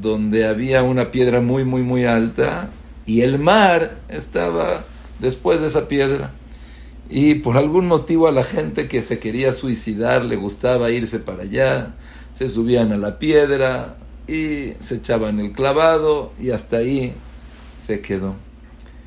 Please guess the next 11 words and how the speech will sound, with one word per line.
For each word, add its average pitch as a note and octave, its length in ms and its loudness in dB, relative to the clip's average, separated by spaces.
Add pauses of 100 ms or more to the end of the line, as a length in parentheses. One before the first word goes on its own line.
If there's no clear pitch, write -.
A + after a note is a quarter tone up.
(260)
Esta D#3 280 2
persona, B2+ 600 0 (1200)
cuando G#2 340 0
vio B2+ 520 4 (180)
una A2 240 -2
persona G#2+ 360 -4
que - 100 -12
se F#2 120 -12
echaba, C3+ 460 2
que C3 100 -8
estaba, C#3+ 580 -2